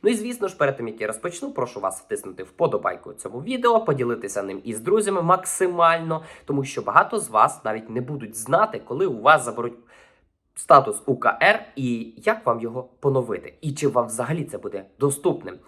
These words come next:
тому що ви не знаєте, що буде завтра, правда? Ну що ж, друзі, переходимо до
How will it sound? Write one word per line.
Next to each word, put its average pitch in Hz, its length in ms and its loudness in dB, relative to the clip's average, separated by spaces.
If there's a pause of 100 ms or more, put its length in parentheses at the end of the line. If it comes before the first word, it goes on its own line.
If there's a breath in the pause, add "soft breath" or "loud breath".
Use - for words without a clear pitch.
(120)
тому 147 180 -2
що 147 160 -4
ви 165 80 0
не 185 100 0
знаєте, 117 360 0
що - 180 -12
буде 107 240 -8
завтра, 160 400 2
правда? 131 580 2 (380 loud breath)
Ну 294 80 2
що 233 140 6
ж, 135 80 4
друзі, 104 240 -6
переходимо 226 480 2
до 165 260 -4